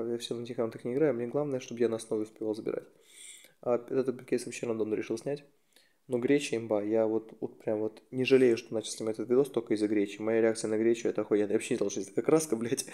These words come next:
<laughs> Тут, сука, краска Гречка, это такой мем, пиздец. Обсидиан, блядь, хуидиан. Кстати, Обсидиан, по-моему, имбовая краска.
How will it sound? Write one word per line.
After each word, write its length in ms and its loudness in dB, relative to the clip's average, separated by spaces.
<laughs> 280 -8
Тут, 260 -2
сука, 260 -4
краска 380 -2
Гречка, 440 -2
это 140 -8
такой 240 4
мем, 240 -2
пиздец. 380 -6
Обсидиан, 640 -6
блядь, 240 -4
хуидиан. 520 -6
Кстати, 300 -2
Обсидиан, 300 -4
по-моему, 360 -2
имбовая 260 0
краска. 400 -8